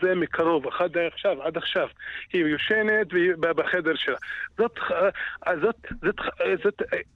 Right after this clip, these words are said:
המת-, זה מציאות שלא, לא מתקבלת על הדעת. עזוב מי מאשימים או לא מאשימים. מאה ושמונה הרוגים, שאתה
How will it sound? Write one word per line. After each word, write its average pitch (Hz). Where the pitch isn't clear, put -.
המת-, 175
זה 170
מציאות 202
שלא, 196
לא 240
מתקבלת 254
על 233
הדעת. 233
עזוב 156
מי 240
מאשימים 226
או 220
לא 226
מאשימים. 214
מאה 220
ושמונה 220
הרוגים, 196
שאתה 214